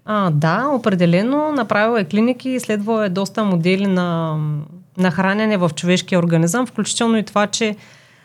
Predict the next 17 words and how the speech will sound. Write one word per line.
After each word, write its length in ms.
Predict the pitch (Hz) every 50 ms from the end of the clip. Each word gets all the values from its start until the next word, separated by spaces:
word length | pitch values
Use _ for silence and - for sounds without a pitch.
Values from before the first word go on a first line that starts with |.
| _ _ -
а, 220 | - 202 196 185
от 200 | 196 190 190 147
неговите 400 | 220 220 220 220 220 214 208 208
книги 240 | 190 - 214 214 214
за 120 | 202 202 190
първи 220 | 196 208 202 196
път 220 | 185 - 196 196
научих 440 | 196 190 190 196 190 - - 202 - -
как, 400 | - 190 180 180 175 - - -
а, 340 | 196 190 185 185 180 180 175 180
мисля, 220 | 196 185 - 208
че 100 | - -
Силата 340 | - - 208 202 190 196 202
на 80 | 190
детоксикацията 840 | 185 170 175 151 165 147 - - - - 185 175 175 - 180 156 - 165
се 120 | - -
казваше. 640 | - - 160 165 160 - 220 208 - 285 294 330